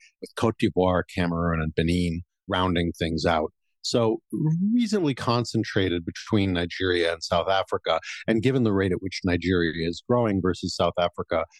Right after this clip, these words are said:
from a country perspective, we think it's fairly likely that the action will increasingly be in Nigeria, plus some of the more dynamic markets in West and Central Africa, as well as Uganda.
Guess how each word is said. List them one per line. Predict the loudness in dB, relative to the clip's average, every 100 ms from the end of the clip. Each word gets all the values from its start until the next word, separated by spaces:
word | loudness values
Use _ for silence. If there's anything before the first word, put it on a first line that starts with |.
| _ -8
from | 0
a | 0
country | 0 0 0 0 -2
perspective, | -2 0 -2 0 2 0 -2 _ _ -4
we | 0
think | 0 0 0
it's | 0 -4 -14 -2
fairly | 2 4 2
likely | 2 0 0 0
that | 0
the | 0
action | 2 0 -2 -4
will | -2 -4
increasingly | -4 0 0 2 0 0
be | 0 0 2 0 -4 -10 -2
in | 0
Nigeria, | 2 0 0 0 2 2 0 -2 0
plus | 0 0 -4 -12 _
some | -6 -2 0
of |
the | 2
more | 2 0
dynamic | 0 -2 0 0 0 -2 -4 -12 -2
markets | 0 0 0 -2 -4 -10 _
in | -2 0
West | 2 0 -2
and | 0
Central | 0 2 2
Africa, | 0 -2 -4 -2
as | 0
well | 2 2
as | 0
Uganda. | -4 -2 -2 0 -4